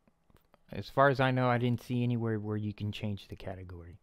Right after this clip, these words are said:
Uh, so now what I'm going to do is create the bold, and you do it the exactly the same way. So,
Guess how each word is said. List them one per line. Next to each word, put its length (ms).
Uh, 280
so 160
now 480
what 140
I'm 120
going 220
to 100
do 180
is 160
create 680
the 160
bold, 560
and 200
you 100
do 200
it 120
the 140
exactly 640
the 140
same 320
way. 280
So, 220